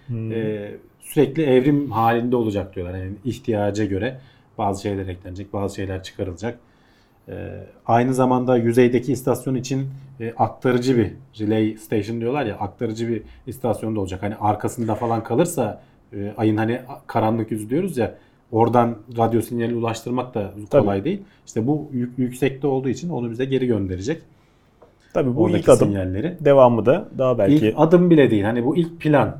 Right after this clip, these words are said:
Speaker 2: E,
Speaker 1: Tabii.
Speaker 2: plan açıklanmış daha doğrusu. Hani planlar falan çoktan yapılmıştır
Speaker 1: Devamında
Speaker 2: da.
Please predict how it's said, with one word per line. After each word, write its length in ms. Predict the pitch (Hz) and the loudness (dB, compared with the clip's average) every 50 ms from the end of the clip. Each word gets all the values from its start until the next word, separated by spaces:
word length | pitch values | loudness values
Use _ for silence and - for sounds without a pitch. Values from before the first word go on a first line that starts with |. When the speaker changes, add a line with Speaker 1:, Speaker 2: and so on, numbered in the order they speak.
| - | -6
Speaker 2:
E, 40 | 123 | -2
Speaker 1:
Tabii. 220 | 113 151 107 85 | 0 0 0 0
Speaker 2:
plan 320 | - 127 131 123 123 139 135 - - - 151 - | -2 -2 0 0 0 -2 -4 -8 -12 -14 -10 -6
açıklanmış 640 | - 135 139 - 147 - 147 139 139 143 143 - - - | -4 -4 -2 -2 -2 0 2 2 2 2 0 -2 -4 -6
daha 180 | 107 98 92 | -6 -6 -6
doğrusu. 300 | 90 90 90 90 - - | -8 -10 -12 -12 -12 -12
Hani 100 | 110 107 | -12 -12
planlar 460 | - - 113 107 107 107 110 110 98 | -10 -8 -6 -4 -4 -4 -4 -4 -4
falan 200 | 95 117 107 104 | -4 -6 -6 -6
çoktan 280 | 101 - - - - 110 | -8 -12 -12 -10 -8 -8
yapılmıştır 280 | 107 104 101 - 147 143 | -6 -6 -2 2 4 6
Speaker 1:
Devamında 560 | 131 127 127 131 131 131 127 127 131 127 - | 6 6 6 4 4 2 2 2 2 2 0
Speaker 2:
da. 60 | - | -2